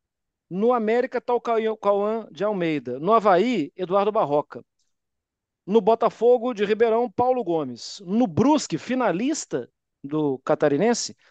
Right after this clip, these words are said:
tá o Luizinho Lopes. No Ceará, o Mancini. Na Chapecoense, o Louser. No Coritiba, o Guto. No C R B, Daniel Paulista. Goiás caiu ontem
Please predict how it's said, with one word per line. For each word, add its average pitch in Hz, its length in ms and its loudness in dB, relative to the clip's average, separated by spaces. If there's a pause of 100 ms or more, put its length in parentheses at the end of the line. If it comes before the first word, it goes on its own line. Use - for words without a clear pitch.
(160)
tá 196 120 2
o 214 40 6
Luizinho 214 360 2
Lopes. - 500 0 (260)
No 185 160 2
Ceará, 165 380 2
o 165 60 4
Mancini. 226 520 0
Na 208 120 0
Chapecoense, 175 760 -4
o 185 80 -2
Louser. 226 580 0 (540)
No 196 140 -4
Coritiba, 185 560 2
o 190 100 4
Guto. 226 540 -4
No 226 100 2
C - 140 0
R 214 160 2
B, 165 360 -2 (400)
Daniel 165 300 2
Paulista. 220 640 0 (640)
Goiás 226 640 4 (160)
caiu 240 480 0 (420)
ontem 156 640 0